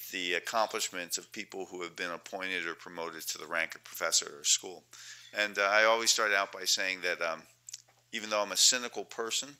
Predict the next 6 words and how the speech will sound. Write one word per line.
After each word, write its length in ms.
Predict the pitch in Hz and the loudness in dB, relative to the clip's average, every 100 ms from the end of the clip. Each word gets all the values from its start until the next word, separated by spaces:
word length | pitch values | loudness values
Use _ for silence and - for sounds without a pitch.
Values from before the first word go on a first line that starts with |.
| - - - | -20 -18 -6
I 100 | 98 | -6
think 340 | - 107 104 | -2 -4 0
that, 180 | - 101 | 4 6
uh, 240 | 101 98 98 - - - _ _ - 92 | 8 6 4 -6 -20 -20 _ _ -18 0
that, 320 | 98 95 90 - _ _ 82 | 6 6 6 0 _ _ -2
uh, 320 | 87 78 | 0 0